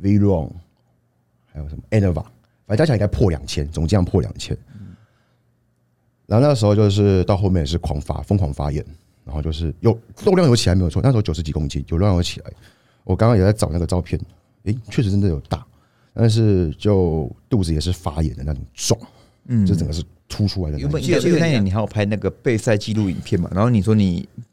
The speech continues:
Speaker 2: 不知道干嘛干嘛，然后好不容易脱水脱下去了。
Speaker 1: 对，对，对，对，对。
Speaker 2: 嗯。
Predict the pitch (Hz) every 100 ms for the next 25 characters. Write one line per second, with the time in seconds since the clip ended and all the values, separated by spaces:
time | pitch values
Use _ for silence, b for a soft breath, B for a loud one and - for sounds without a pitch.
0 | _ - 117 110 127 110 90 117 101 92
1 | 98 - 101 117 110 - 113 104 92 98
2 | 98 92 - 92 85 87 90 78 71 80
3 | 71 65 90 90 67 80 76